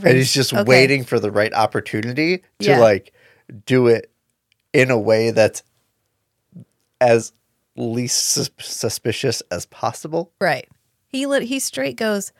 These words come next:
Speaker 2: "Oh, Reese, yeah, okay, uh-huh, yep, I hear you." So, um, while I'm looking into missing persons, which, I mean, might take a while, let's all be honest, can I go meet this guy? And he just hands him this piece of paper with the serial killer, the mortician, whose name is Christopher Shear,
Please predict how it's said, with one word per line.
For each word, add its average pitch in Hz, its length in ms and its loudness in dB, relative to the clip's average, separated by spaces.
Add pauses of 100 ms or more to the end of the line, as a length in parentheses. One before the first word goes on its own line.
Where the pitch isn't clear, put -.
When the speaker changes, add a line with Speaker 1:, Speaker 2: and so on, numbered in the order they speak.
(320)
Speaker 2:
"Oh, 233 240 4
Reese, 214 340 -4
yeah, 196 300 -2
okay, 185 260 -6
uh-huh, 185 400 -6
yep, 190 220 -4
I 180 80 -4
hear 190 160 -2
you." 165 100 -6 (240)
So, - 180 -2
um, 214 280 -2
while 226 260 0
I'm 320 140 -4
looking 262 260 -4
into 202 140 -2
missing 185 340 -4
persons, 175 400 -4
which, 165 180 -10
I 170 140 -8
mean, 170 180 -4
might - 240 -6
take 156 220 -6
a 156 60 -4
while, 139 300 -4 (180)
let's 160 200 -6
all 139 140 -4
be 143 140 -8
honest, 156 280 -8 (380)
can - 180 -14
I 269 120 -8
go 359 200 -8
meet 214 280 -6
this 220 180 -10
guy? 254 320 -10
And 247 240 -6
he 233 60 0
just 277 340 -6
hands 285 480 -8
him 403 160 -4
this 349 140 -6
piece - 280 -12
of 233 60 -18
paper 202 320 -6
with 185 160 -8
the 175 120 -12
serial 170 340 -8
killer, 165 240 -10
the 208 320 -2
mortician, 190 880 -8 (600)
whose 214 200 -2
name 185 260 -6
is 170 180 -8
Christopher - 560 -10
Shear, 156 520 -10